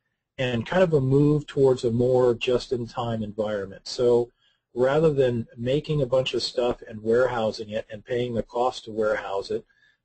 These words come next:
uh, and, uh, uh, guessing that, uh, somebody will buy all of the product that you just made, um, people are, are, uh, going towards shorter cycle time. So, uh, making,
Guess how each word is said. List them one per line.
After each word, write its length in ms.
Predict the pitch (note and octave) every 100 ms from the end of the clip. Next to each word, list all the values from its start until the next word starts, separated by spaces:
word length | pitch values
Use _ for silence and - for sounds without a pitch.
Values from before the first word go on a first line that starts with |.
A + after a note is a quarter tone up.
| _
uh, 220 | A#2+ A#2 A2+
and, 420 | B2 A#2 A2+ A2
uh, 360 | A2+ G#2+ G#2 G#2 _
uh, 120 | - G2+
guessing 640 | - C3+ - - G#2+ A#2+ D#3 _
that, 360 | A#2+ A2 - -
uh, 120 | A2
somebody 300 | - B2 A#2+
will 160 | A2 G#2
buy 300 | A2 C3 B2+
all 200 | G#2+ A2+
of 60 | A2
the 80 |
product 380 | A#2 A#2 A2+ -
that 100 | -
you 60 | G#2+
just 220 | B2 -
made, 500 | A2+ D3 G2+ G#2 - _ _ _ _ _
um, 260 | C#3 C#3 C3+
people 260 | F#3+ F#3
are, 140 | D#3+ C#3
are, 420 | C3+ C3 B2 B2+
uh, 220 | A#2 A2+
going 340 | A#2 C3+ D#3 D3
towards 300 | - B2 -
shorter 400 | - D3 C#3+ B2+
cycle 480 | - B2 B2 A#2+
time. 400 | A2+ G#2 G2 F#2+
So, 360 | - C3 A#2 A2+ - _ _ -
uh, 260 | A#2 A2+ - -
making, 640 | C3 C3 D#3+ D3+ D3 C3+